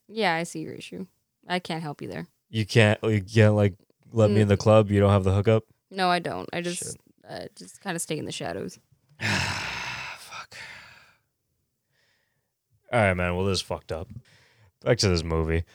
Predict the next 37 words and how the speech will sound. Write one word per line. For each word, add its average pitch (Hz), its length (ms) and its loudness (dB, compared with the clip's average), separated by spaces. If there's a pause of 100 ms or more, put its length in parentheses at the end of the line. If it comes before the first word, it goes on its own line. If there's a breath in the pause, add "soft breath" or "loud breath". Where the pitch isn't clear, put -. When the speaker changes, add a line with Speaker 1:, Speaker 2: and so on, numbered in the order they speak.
(520 soft breath)
Speaker 2:
Sarah 151 640 8
decides 123 720 6
to - 80 2
get 101 300 4
out 92 360 4
and 90 120 -6
travel 98 440 4
with 87 160 -2
them, 90 280 0
and 92 120 -2
Michelle 113 420 4
and 107 100 2
Shannon, 104 320 4
they 104 120 4
just, 104 180 2
like, 104 140 2
stay 101 240 0
back. 82 300 -2
And 87 240 -6
we 107 120 -4
go, 113 220 4
we 117 140 0
go 117 120 2
back 113 140 2
to 110 60 -6
the 98 160 0
F 101 120 0
B 110 120 0
I 107 120 2
people 113 300 -2
or 113 120 4
whatever 113 240 2
the 113 80 4
hell 113 140 4
they 113 140 2
are. 113 280 2
Speaker 1:
Mm-hmm. 180 360 -6